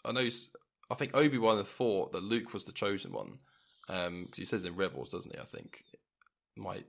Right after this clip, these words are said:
that's what I inferred from that, is he thinks Luke's the Chosen One. But it's like, some people think balance is you have to have equal number Sith, equal number Jedi. I'm pretty sure George Lucas said this, the dark side is, is a kind of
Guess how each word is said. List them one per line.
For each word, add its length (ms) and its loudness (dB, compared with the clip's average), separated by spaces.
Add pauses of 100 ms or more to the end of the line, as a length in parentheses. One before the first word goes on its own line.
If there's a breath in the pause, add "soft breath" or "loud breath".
(120)
that's 300 0
what 120 -2
I 80 0
inferred 360 -2
from 120 -12
that, 120 -8
is 80 -14
he 120 -8
thinks 300 -12
Luke's 280 -8
the 120 -14 (360)
Chosen 340 -4
One. 220 -12 (440 loud breath)
But 360 2 (440 soft breath)
it's 280 -4
like, 400 2 (1000)
some 260 4
people 180 6
think 240 0
balance 360 6
is 120 -2
you 60 8
have 100 -2
to 80 0
have 80 -4
equal 260 -4
number 200 -2
Sith, 300 0
equal 220 -2
number 160 -4
Jedi. 500 0 (300 soft breath)
I'm 80 -2
pretty 180 4
sure 220 6
George 280 6
Lucas 320 0
said 200 2
this, 180 -6
the 180 -8
dark 280 2
side 260 0
is, 520 -4 (320)
is 220 -4
a 400 0
kind 220 -2
of 120 -8